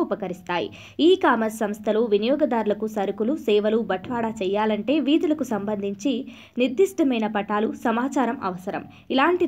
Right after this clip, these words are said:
నిర్దిష్ట సమాచారం భవిష్యత్తులో ఆకర్షణీయ నగరాల ప్రాజెక్టులకు పునాది అవుతుంది. విధులు, ప్రాదేశిక జ్వలాల సర్వే, గుర్తింపునకు ప్రభుత్వ, ప్రైవేట్ సంస్థలు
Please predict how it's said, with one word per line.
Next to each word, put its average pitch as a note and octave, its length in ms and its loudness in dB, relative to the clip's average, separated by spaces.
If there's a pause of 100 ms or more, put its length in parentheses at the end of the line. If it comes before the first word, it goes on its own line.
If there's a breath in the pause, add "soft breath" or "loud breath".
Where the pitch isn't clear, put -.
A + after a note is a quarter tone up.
నిర్దిష్ట A3+ 380 -2 (140)
సమాచారం G#3+ 640 0
భవిష్యత్తులో A#3 540 0 (160)
ఆకర్షణీయ C4 540 0 (100)
నగరాల B3+ 340 2 (100)
ప్రాజెక్టులకు G#3 540 -2 (100)
పునాది A#3 420 0
అవుతుంది. F3 380 -4 (420 soft breath)
విధులు, C4 260 2 (120)
ప్రాదేశిక C4+ 440 2 (120)
జ్వలాల G#3+ 280 2 (120)
సర్వే, G3+ 260 0 (340 loud breath)
గుర్తింపునకు C#4 560 0 (100)
ప్రభుత్వ, B3 500 -2
ప్రైవేట్ C4 440 0
సంస్థలు A3+ 380 0